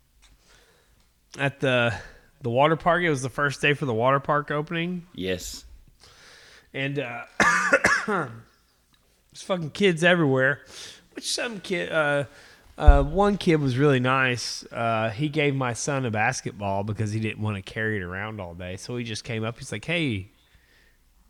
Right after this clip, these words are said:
Speaker 1: do you think your boy wants this?" And I was like, "Ah, here, ask him." And Finn was like, "Oh," you know, that was really cool. That was a good kid. So I'm not gru-, I'm not grouping all these kids as little motherfuckers, but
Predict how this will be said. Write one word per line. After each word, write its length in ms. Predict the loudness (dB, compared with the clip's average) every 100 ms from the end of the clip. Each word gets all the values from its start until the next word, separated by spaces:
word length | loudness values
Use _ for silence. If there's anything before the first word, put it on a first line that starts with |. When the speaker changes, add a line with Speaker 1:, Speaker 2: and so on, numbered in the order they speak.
| -12
Speaker 1:
do 120 | -6
you 40 | -4
think 200 | -2 -2
your 80 | -2
boy 260 | 0 0
wants 300 | 0 -2 -4
this?" 420 | -4 -4 -6 -12 -12
And 80 | -10
I 20 |
was 140 | -10
like, 120 | -12 -10
"Ah, 240 | -6 -6 -8 -10 -6
here, 360 | -6 -4 -8 -12 -6
ask 280 | -4 -4 -6
him." 200 | -8 -8 _
And 320 | -8 -6 -8 -8
Finn 180 | -8 -6
was 120 | -6
like, 140 | -4
"Oh," 300 | -4 -4 -6
you 120 | -6 -6
know, 180 | -4 -2
that 120 | 0
was 120 | 0
really 260 | -2 -6 -6
cool. 360 | -6 -6 -6
That 80 | -4
was 140 | -4 -2
a 20 |
good 240 | -6 -6
kid. 320 | -4 -4 -6 -10 -20 -20 -20 -20 -20 -20 -20 -20 -8
So 200 | -2 2
I'm 80 | 4
not 240 | 4 2 -6 _ -10 -6
gru-, 340 | 0 2 4 2
I'm 260 | 2 4 6
not 220 | 4 2
grouping 420 | 4 6 6 2
all 220 | 2 2 2
these 260 | -2 -8
kids 300 | -8 -8 -8
as 160 | -12 -8
little 160 | -6 -4
motherfuckers, 800 | -4 -6 -6 -8 -6 -6 -6 -6
but 180 | -8